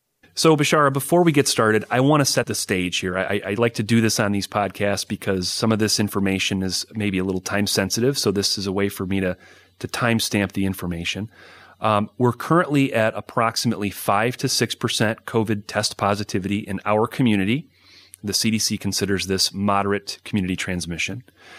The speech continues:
The Delta variant is the dominant strain nationwide at about ninety-three percent of all covid cases.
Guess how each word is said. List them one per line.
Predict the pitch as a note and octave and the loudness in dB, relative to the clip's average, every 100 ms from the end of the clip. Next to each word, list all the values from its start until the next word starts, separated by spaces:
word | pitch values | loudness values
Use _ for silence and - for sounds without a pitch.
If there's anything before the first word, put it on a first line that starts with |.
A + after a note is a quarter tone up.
| - - - _ | -20 -20 -20 _
The | - | -6
Delta | G2 A#2+ C3 C3 | 0 0 2 2
variant | A#2+ A#2 A#2 D3+ - - | 4 4 4 2 0 -4
is | G2+ | -4
the | G#2 | -2
dominant | G#2 G2+ G#2+ G#2+ | 0 0 0 -2
strain | - A2 G#2 | -2 0 2
nationwide | G2+ G#2 - G2+ F2 F#2+ G#2+ | 0 0 -2 -2 -2 -2 -2
at | |
about | G2 F2+ F#2 | -2 -4 -4
ninety-three | G2+ G#2+ A2+ A2+ A2+ - G#2 | 0 0 2 0 -2 -2 -2
percent | G2 G2+ - G2 | 0 -4 -2 -2
of | F#2+ | 0
all | F#2 | -2
covid | F#2 - F#2 A2 | -2 -4 -2 -4
cases. | - E2 - B2 - | -6 -8 -6 -8 -12